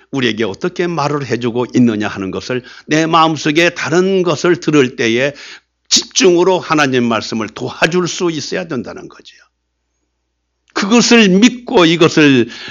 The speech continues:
외면하는 그러한 반대 마음을 가지면 안 된다는 거죠. 다른 사람을 아무리 말을 들어도 그 말씀이 성경 말씀으로 기초되어서 확증이 될 수 있는 그 말씀으로 우리를 가져야 된다는 거죠.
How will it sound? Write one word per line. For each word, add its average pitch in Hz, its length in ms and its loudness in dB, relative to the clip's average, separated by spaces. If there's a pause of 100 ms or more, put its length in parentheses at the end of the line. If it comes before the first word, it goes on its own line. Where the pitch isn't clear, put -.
(120)
외면하는 190 840 6
그러한 127 540 4 (360)
반대 120 800 4
마음을 139 420 4
가지면 156 360 2
안 101 160 -2
된다는 107 420 0
거죠. 92 380 -10
다른 180 260 2
사람을 202 440 0
아무리 208 440 -2
말을 190 340 0
들어도 170 500 2 (220)
그 - 120 2
말씀이 135 640 2
성경 220 480 2
말씀으로 175 540 4
기초되어서 139 720 -2
확증이 196 520 -2
될 147 140 -2
수 117 220 -4
있는 104 360 -4 (320)
그 - 120 2
말씀으로 170 760 4 (260)
우리를 117 420 2
가져야 143 300 2
된다는 120 360 0
거죠. 87 240 -14